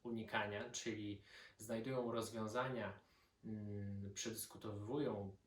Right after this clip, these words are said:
ewentualne trudności, jakie mogą pojawić się na ich drodze,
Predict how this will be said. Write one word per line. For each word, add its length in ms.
ewentualne 640
trudności, 600
jakie 200
mogą 420
pojawić 480
się 180
na 120
ich 140
drodze, 460